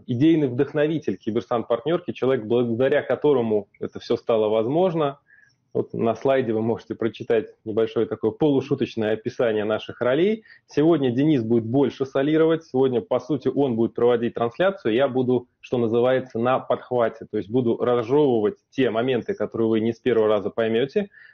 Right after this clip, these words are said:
и, конечно же, следить за чатом. Поэтому, пожалуйста, ведите себя в чате культурно, а, но при этом не стесняйтесь задавать вопросов по существу. Если что-то вы не поняли, что-то вы не расслышали, какой-то момент требует уточнений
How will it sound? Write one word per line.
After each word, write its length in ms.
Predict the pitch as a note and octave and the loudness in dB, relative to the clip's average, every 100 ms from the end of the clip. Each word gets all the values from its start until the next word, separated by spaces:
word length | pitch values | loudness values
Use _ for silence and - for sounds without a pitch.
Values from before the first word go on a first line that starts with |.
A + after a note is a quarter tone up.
| _ | _
и, 140 | F#3+ G3 | -2 0
конечно 500 | D#3 C#3 F3+ F#3 D3 | 0 2 0 0 -2
же, 140 | A#2+ | -2
следить 440 | - A#2+ B2 D3 - | -2 -2 -2 -4 -4
за 180 | A2 A#2+ | -2 -2
чатом. 500 | - B2+ A2 G2 F#2+ | 0 0 0 -6 -2
Поэтому, 360 | A#2 A2+ A2 G2+ | 0 0 -4 -2
пожалуйста, 560 | A#2+ C3+ B2 A2 - | 0 2 2 0 -2
ведите 320 | A2 B2 A2+ | -2 -2 -4
себя 220 | G#2 - G#2 | -4 -4 -4
в 60 | |
чате 380 | - A#2 - G#2 _ _ _ | -2 -2 -2 -10 _ _ _
культурно, 720 | - B2 - G#2+ G#2 D#3 A3 - - _ | -2 -2 0 0 2 0 -2 -8 -20 _
а, 240 | G#2+ G#2 G#2+ | -2 0 2
но 220 | D3 A3 | 2 2
при 160 | A3 | 2
этом 320 | G3+ G3 D#3+ C#3+ | 2 2 0 2
не 160 | G3+ | 0
стесняйтесь 640 | G3+ G3 - D#3 D#3 F3 E3 | 0 -6 -2 0 0 -2 -6
задавать 380 | C3 B2 C3+ D3 | -2 0 0 -2
вопросов 440 | C#3+ C3+ C3+ B2+ | -2 -2 -4 -4
по 80 | C3+ | -4
существу. 580 | C3 - C#3+ C3+ C3 G2+ | -4 -4 -4 -2 0 0
Если 180 | G2 - | 0 -4
что-то 360 | - D#3 D3 | 0 -2 0
вы 100 | C3 | 0
не 120 | A#2+ A#2 | 0 -2
поняли, 420 | A#2 A2 A#2 C#3 | 0 0 0 -2
что-то 320 | - D3 C#3 | -2 -2 0
вы 80 | A2+ | 0
не 160 | B2+ C#3+ | 2 2
расслышали, 640 | B2 - A#2 A2 A#2+ C3 | 0 0 -2 0 0 0
какой-то 400 | B2 C3+ D3 B2 | 0 0 0 0
момент 320 | B2+ C3 A2 | 0 0 0
требует 320 | C3 B2 A#2 - | 0 0 -2 -2
уточнений 760 | C3+ C3+ - C#3+ C#3 A2 G2 | -2 -2 -2 -2 0 0 -4